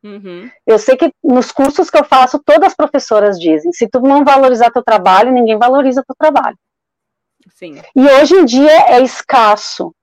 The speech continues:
Speaker 2: Quase tu não encontra mais costureira, como eu, assim, que trabalho em casa, que faz um pouco de tudo. Antigamente tu encontrava várias mulheres fazendo, né? Hoje em dia
Speaker 1: Uhum.
Speaker 2: já é bem difícil.
Speaker 1: É difícil,
Speaker 2: E
Speaker 1: né?
Speaker 2: assim, e tu
Speaker 1: Uhum.
Speaker 2: tem uma costureira que ela fa-, saiba,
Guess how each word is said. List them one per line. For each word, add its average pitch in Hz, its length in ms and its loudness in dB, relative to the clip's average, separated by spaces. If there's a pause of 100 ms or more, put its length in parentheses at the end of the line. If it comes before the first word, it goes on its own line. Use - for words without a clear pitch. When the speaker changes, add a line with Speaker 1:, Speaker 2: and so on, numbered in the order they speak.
(640)
Speaker 2:
Quase 226 320 2
tu 247 120 -4
não 220 140 0
encontra 262 460 -2
mais 220 200 -2
costureira, 208 760 -2 (200)
como 254 260 2
eu, 254 380 4
assim, 254 220 -2
que - 80 -10
trabalho 214 340 0
em 226 80 -4
casa, 208 320 0
que - 80 -10
faz 214 200 0
um - 80 -6
pouco 226 240 -2
de 202 180 -6
tudo. 185 340 -2 (220)
Antigamente 349 640 2
tu 415 80 -4
encontrava 311 680 2
várias 233 420 2
mulheres 190 420 0
fazendo, 175 440 -2
né? 165 140 -4 (680)
Hoje 214 240 0
em 233 80 0
dia 214 200 0
Speaker 1:
Uhum. 214 40 2
Speaker 2:
já 233 160 2 (140)
é - 120 0
bem 175 200 -2
difícil. - 600 -6 (320)
Speaker 1:
É 185 140 -12
difícil, 254 340 -6
Speaker 2:
E 269 120 2
Speaker 1:
né? 269 80 4
Speaker 2:
assim, 277 280 0 (200)
e 254 80 -2
tu 233 140 -4
Speaker 1:
Uhum. - 60 -6
Speaker 2:
tem 269 140 0
uma 311 160 2
costureira 262 720 2
que 269 260 -2
ela 226 320 4
fa-, 233 380 0
saiba, 277 640 0